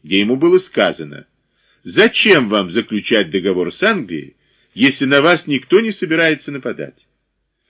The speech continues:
Причем в беседе, состоявшейся буквально на следующий же день, было выражено разочарование по поводу того, что все попытки германской стороны заговорить на эту тему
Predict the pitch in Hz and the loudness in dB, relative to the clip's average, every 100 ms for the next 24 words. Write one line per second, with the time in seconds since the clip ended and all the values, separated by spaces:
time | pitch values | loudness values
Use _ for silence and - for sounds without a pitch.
0 | _ - 90 131 120 92 107 117 104 113 | _ -12 -2 0 0 -2 -4 2 2 2
1 | 123 104 - 95 90 - - 82 87 - | -4 -8 -2 0 0 -6 -12 -8 -8 -8
2 | 90 92 82 78 76 - _ 95 117 - | -4 -4 -4 -10 -12 -18 _ -6 -4 -2
3 | 104 80 73 - - 73 135 208 - _ | -4 -4 -10 -14 -14 -4 0 0 -4 _
4 | _ _ _ _ 147 208 214 233 220 233 | _ _ _ _ 2 2 2 0 2 0
5 | 220 214 - 131 175 196 - 214 208 117 | 2 2 0 -2 0 0 0 2 2 2
6 | 101 90 87 104 95 104 95 95 98 95 | 0 -2 -4 -6 -2 -2 -2 -2 -2 -2
7 | 95 - 104 90 - _ _ - - 185 | -4 -6 -6 -6 -8 _ _ -10 2 4
8 | - 160 147 131 104 - 87 98 107 107 | 4 0 2 0 0 -8 -4 -2 0 -2
9 | 92 - 98 - - 101 101 95 73 _ | -2 -6 -8 -6 -4 -4 -2 -4 -6 _
10 | _ _ - 90 147 156 156 143 110 107 | _ _ -12 0 2 4 4 4 2 0
11 | 104 92 95 - 139 202 220 | -2 -2 -6 -2 0 0 -2